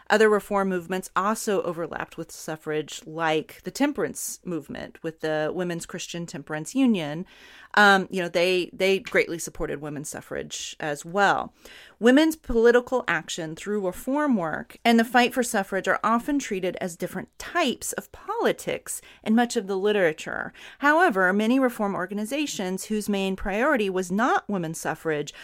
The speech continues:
either supported or condemned women's enfranchisement as a way to push forward their primary reform goals.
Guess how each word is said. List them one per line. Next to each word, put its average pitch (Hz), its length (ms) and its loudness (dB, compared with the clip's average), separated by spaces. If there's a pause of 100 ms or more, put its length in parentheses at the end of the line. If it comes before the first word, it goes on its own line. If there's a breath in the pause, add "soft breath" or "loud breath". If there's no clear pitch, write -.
(160 loud breath)
either 196 260 2
supported 269 760 0 (180 loud breath)
or 170 220 4
condemned 196 680 2
women's 180 360 -2
enfranchisement 165 840 -4
as 214 140 -2
a 226 40 6
way 247 300 4
to 277 140 -6
push - 320 0
forward 165 420 0
their 180 100 0
primary 175 560 -2
reform 143 480 -6
goals. - 600 4